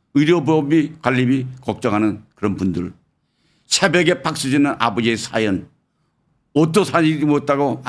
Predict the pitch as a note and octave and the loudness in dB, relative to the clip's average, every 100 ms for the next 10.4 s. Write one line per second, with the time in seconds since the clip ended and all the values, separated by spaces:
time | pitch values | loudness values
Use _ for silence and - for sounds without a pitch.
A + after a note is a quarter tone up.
0 | - G#2+ A2 C3+ B2+ D3 B2+ B2 A#2+ A2+ | -12 -2 2 2 2 0 2 2 2 4
1 | A2 G#2 F#2+ F#2 A#2 - _ _ _ _ | 2 2 0 -2 -4 -12 _ _ _ _
2 | _ _ - C#3 D#3+ E3 D#3 C#3+ C#3 D#3 | _ _ 0 2 4 2 2 0 -2 -2
3 | E3 C#3+ C#3+ C3+ C3 B2 B2 B2 A#2 G#2 | -2 -2 0 0 0 2 2 2 0 -4
4 | - _ _ _ _ _ _ - F#3+ G3+ | -8 _ _ _ _ _ _ 0 2 4
5 | E3 E3+ E3 E3 - D#3 E3 D#3+ D#3+ D3 | 2 2 0 -2 0 2 2 0 -4 -2
6 | D#3 D3 C#3 C3+ D3+ - _ - B2+ B2 | 0 2 0 0 -2 -4 _ -2 0 0
7 | A#2 A#2 B2+ B2+ - A2 A2 A2 - G#2 | 0 0 -2 -4 -2 0 0 -2 -2 -2
8 | F2 F2+ E2+ D#2+ - _ _ _ _ _ | -2 -4 -4 -8 -12 _ _ _ _ _
9 | _ _ _ - C#3+ C#3+ C3 C#3+ A#2 A2 | _ _ _ -2 2 2 2 0 0 -4
10 | - A#2 A#2+ G#2+ | -2 0 0 -2